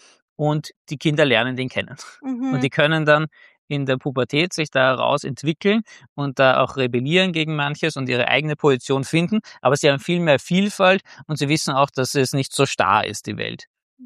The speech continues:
Speaker 1: Ja, weil sie wissen, okay, ja, das ist flexibel. Man kann
Speaker 2: Mhm.
Speaker 1: das, man kann das so sehen, man kann das so sehen.
Speaker 2: Mhm.
Speaker 1: Ja, also ich kenn die Sichtweise vom Papa darauf, wie es ist, wenn's
Speaker 2: Ja,
Speaker 1: regnet,
Speaker 2: ja.
Speaker 1: und ich kenn die Sichtweise von der Mama, wie es ist, wenn's
Speaker 2: Ja.
Speaker 1: regnet.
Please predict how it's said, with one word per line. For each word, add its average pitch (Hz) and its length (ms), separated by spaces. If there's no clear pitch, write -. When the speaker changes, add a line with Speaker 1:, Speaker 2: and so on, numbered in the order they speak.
Speaker 1:
Ja, 185 180
weil 135 100
sie 131 140
wissen, 147 240
okay, 135 240
ja, 120 120
das 123 160
ist 123 120
flexibel. 113 480
Man 117 140
kann 139 180
Speaker 2:
Mhm. 139 40
Speaker 1:
das, 139 200
man 156 100
kann 170 140
das 147 120
so 196 140
sehen, 196 180
man 175 100
kann 151 120
das 139 140
so 107 160
sehen. 101 240
Speaker 2:
Mhm. 311 220
Speaker 1:
Ja, 92 140
also 131 140
ich - 80
kenn 170 160
die 175 80
Sichtweise 143 480
vom 139 180
Papa 139 300
darauf, 147 460
wie 131 120
es 127 100
ist, 151 260
wenn's 123 160
Speaker 2:
Ja, 120 80
Speaker 1:
regnet, 180 380
Speaker 2:
ja. 262 160
Speaker 1:
und 160 80
ich 160 80
kenn 165 140
die 156 60
Sichtweise 151 320
von 147 140
der 139 100
Mama, 117 280
wie 104 60
es 110 100
ist, 117 160
wenn's 110 160
Speaker 2:
Ja. 101 60
Speaker 1:
regnet. 240 360